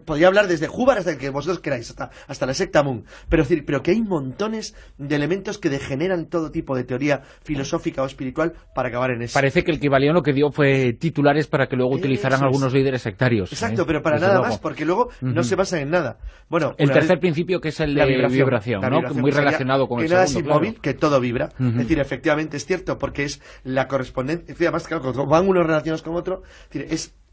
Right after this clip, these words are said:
Speaker 1: el principio de inamovilidad es la esencia del cosmos, porque es la esencia del universo. Si todo estuviera detenido, no, eh, habría un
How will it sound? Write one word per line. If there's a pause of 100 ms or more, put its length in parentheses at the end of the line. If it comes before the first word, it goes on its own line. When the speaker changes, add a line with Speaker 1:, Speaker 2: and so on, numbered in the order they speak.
(140)
Speaker 1:
el
principio
de
inamovilidad
es
la
esencia (220)
del
cosmos, (280)
porque
es
la
esencia
del
universo. (220)
Si
todo
estuviera
detenido, (200)
no,
eh,
habría
un